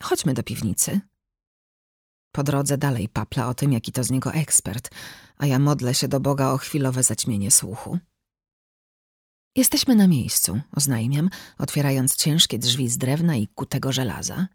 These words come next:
„Mhm”, mruczy Ferdi, wpatrując się w ledwie widoczne w przyćmionym świetle latarni rzędy butelek. „I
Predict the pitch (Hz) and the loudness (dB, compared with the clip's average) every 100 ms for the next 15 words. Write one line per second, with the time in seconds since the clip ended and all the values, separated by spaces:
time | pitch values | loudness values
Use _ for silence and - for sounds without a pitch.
0 | _ _ _ _ - 175 131 - 131 - | _ _ _ _ 0 2 2 -2 -6 -6
1 | 67 165 285 - - - - - 147 110 | -6 -6 -6 -10 -18 -20 -16 -2 -2 0
2 | - 85 127 123 135 170 - 117 143 131 | -4 -4 -2 -2 0 -2 -2 -4 0 2
3 | 120 - 139 123 131 123 113 113 120 123 | 2 2 0 0 0 0 0 -2 -2 -2
4 | - 120 - - 127 139 117 101 - 123 | -2 -4 -4 -4 -2 0 0 0 -2 -4
5 | - 123 117 135 117 127 127 113 120 117 | -2 -2 -2 -2 -2 0 0 0 -2 -2
6 | 123 - - 170 - - - _ _ _ | -4 -6 -6 -8 -10 -16 -20 _ _ _
7 | _ _ - 139 | _ _ -2 0